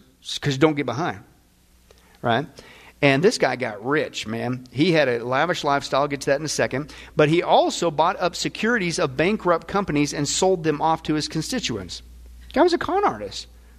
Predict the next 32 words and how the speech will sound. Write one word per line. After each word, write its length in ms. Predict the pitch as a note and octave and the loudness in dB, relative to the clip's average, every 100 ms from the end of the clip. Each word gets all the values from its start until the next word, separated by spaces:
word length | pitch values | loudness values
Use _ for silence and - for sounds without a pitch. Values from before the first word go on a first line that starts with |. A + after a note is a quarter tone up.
| - | -6
right? 240 | A#2+ D#3 - - - - - | -2 -2 -4 -18 -20 -16 2
But 120 | D3 | 4
he 100 | E3+ | 4
got 320 | F#3+ A3+ F#3+ | 4 2 0
rich 380 | F3 C#4 F#3+ - - | 0 2 2 -2 -4
off 160 | E3 E3+ | -2 -2
this, 180 | D#3+ - | -4 -2
I, 260 | E3 F3 E3+ D3 | 0 0 -2 -4
uh, 80 | |
this 280 | D#3 D3+ - | -2 -2 0
lie 480 | C#3+ A3+ C#3 B2 C#3 - - | 2 2 2 -2 -4 -8 -4
that 120 | D3 | 0
if 140 | C#3 C#3+ | 0 0
you 100 | D3 | -2
send 340 | - G#3 A#3 | 2 2 2
me 180 | A3 G#3 | 0 0
money, 640 | F#3+ A#3 F3+ C3 C3+ C3+ - - | 2 2 2 2 0 -2 -6 0
I'll 160 | D3 | 2
pray 240 | E3 G3+ G3+ | 2 0 0
for 140 | G3 | 0
you 240 | C#3+ C#3 | 0 2
and 80 | C3+ | 2
you'll 100 | C#3 | 2
get 180 | C#3 C3 | 0 -2
your 100 | C3+ | -2
healing. 360 | C#3+ C3+ F#2 - - - - - - - - - - - - - | 0 -2 -4 -12 -20 -20 -20 -20 -20 -20 -20 -20 -20 -20 -20 -20
It's 120 | - C3+ | -8 -2
exactly 340 | B2 C#3+ D#3 | 2 2 2
what's 160 | D3 - | -2 -2
going 160 | C3+ | -2
on 100 | B2+ | -2
today. 320 | A#2+ A2 G2 | -2 -6 -10